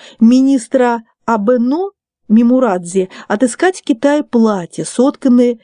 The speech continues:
из шерсти огненной крысы. Опечалились женихи.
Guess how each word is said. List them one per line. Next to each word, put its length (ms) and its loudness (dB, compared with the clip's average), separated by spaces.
из 120 -8
шерсти 540 -2
огненной 500 2
крысы. 580 -8
Опечалились 800 -2
женихи. 640 -2